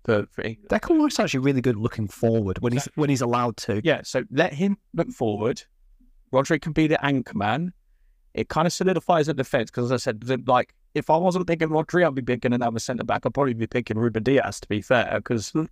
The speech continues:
Speaker 2: Yeah.
Speaker 1: he ain't gonna win anything in Portugal now. But it's like, or I'd even pick, um, Saliba from Arsenal, just 'cause I think that's a pacey option that we haven't got. So I'm giving you three, and, but Rodri for me is, is, is, is right at the top.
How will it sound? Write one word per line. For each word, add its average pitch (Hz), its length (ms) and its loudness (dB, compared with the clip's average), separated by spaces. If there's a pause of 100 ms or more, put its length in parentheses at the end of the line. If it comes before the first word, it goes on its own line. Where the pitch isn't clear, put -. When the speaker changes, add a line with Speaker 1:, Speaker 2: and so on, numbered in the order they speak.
(220)
Speaker 2:
Yeah. 110 160 4
Speaker 1:
he 120 60 0
ain't 131 120 4
gonna 120 120 2
win 123 120 4
anything 120 280 0
in 104 100 -6
Portugal 110 380 -4
now. 92 260 0 (440)
But 120 280 2 (240)
it's - 240 -2
like, - 360 0 (540)
or 127 360 2 (220)
I'd 127 160 4
even 117 220 2
pick, - 300 0
um, 113 240 2
Saliba 120 500 2
from 104 420 -2
Arsenal, 113 520 0 (120)
just - 160 -4
'cause 127 120 2
I 113 40 4
think 117 240 -2
that's - 260 0
a 127 60 -2
pacey 147 480 0
option - 400 -2
that 104 100 0
we 110 80 -2
haven't 107 300 -2
got. 101 240 -4
So 127 240 0 (440)
I'm 113 100 0
giving 151 200 4
you 120 80 2
three, 113 480 0
and, - 220 -8
but 131 180 2 (380)
Rodri 131 400 4
for - 120 -4
me 113 280 2
is, 98 200 -6
is, 117 200 -4
is, 107 240 -4
is 113 140 -2
right 120 180 6
at - 40 2
the - 60 -4
top. 110 360 0